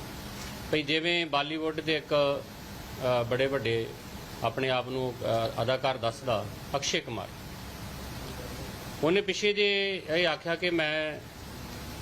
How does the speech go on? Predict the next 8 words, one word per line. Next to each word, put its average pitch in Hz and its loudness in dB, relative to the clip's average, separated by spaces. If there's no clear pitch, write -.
ਸਰਦਾਰ 139 4
ਹਰੀ 143 -2
ਸਿੰਘ 151 0
ਨਲੂਏ 127 2
'ਤੇ 127 2
ਫਿਲਮ 135 0
ਬਣਾਉਣਾ 123 2
ਚਾਹੁੰਦਾ। 110 0